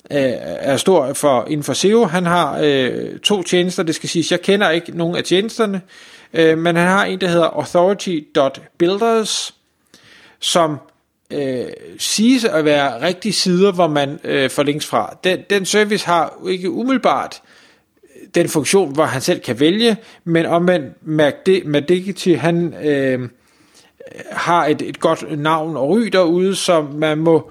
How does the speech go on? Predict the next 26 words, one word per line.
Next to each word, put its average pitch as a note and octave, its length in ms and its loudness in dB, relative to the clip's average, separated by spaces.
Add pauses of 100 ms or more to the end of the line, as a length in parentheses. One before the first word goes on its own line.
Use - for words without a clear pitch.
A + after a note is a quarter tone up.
(120)
formode, E3 800 0
at C3 240 0
det D3 100 2
er B2 260 0
okay C3 300 -2
kvalitet, C3 580 -4
øh, B2 380 -2
han A#2+ 160 -6
leverer. A2+ 360 -4 (760)
Han F3+ 140 0
har F#3 160 2
så F#3+ 140 2
også F#3 300 0
en D#3 200 -4
anden B3 320 -2 (280)
tjeneste, G3 560 2 (380)
som E3+ 180 0
hedder C#3+ 220 4 (120)
rankclub D#3+ 880 -2
dot C3 160 2 (180)
i E3 40 4
o, F3+ 340 4 (420)
som, C#3 380 -2 (540)
så - 140 -2
vidt D3+ 300 0
jeg G3 140 2